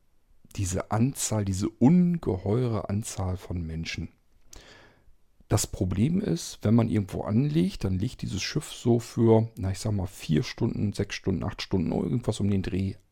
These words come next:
an. In der Zeit soll man also runter vom Boot und kann sich das dann da angucken. Nehmen wir mal so eine kleine Insel wie Mykonos. Wenn dreieinhalbtausend Menschen auf einmal von Bord wollen und, ähm, später hinterher auch wieder drauf,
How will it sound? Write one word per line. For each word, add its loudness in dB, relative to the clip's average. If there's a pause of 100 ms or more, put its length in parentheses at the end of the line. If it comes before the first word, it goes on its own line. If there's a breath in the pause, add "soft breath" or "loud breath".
(140)
an. -4 (560 loud breath)
In 0
der 10
Zeit 0
soll 2
man 2
also -2
runter 6
vom 0
Boot 0 (100)
und -2
kann -2
sich -4
das -4
dann -2
da -2
angucken. 0
Nehmen 6
wir 4
mal 4
so 0
eine 0
kleine 2
Insel 0
wie -2
Mykonos. -4 (880 loud breath)
Wenn 6 (140)
dreieinhalbtausend 2
Menschen -2
auf -4
einmal 0
von 0
Bord 0
wollen -4 (120)
und, -6 (120)
ähm, -6 (140)
später 0
hinterher 2
auch -6
wieder -2
drauf, -2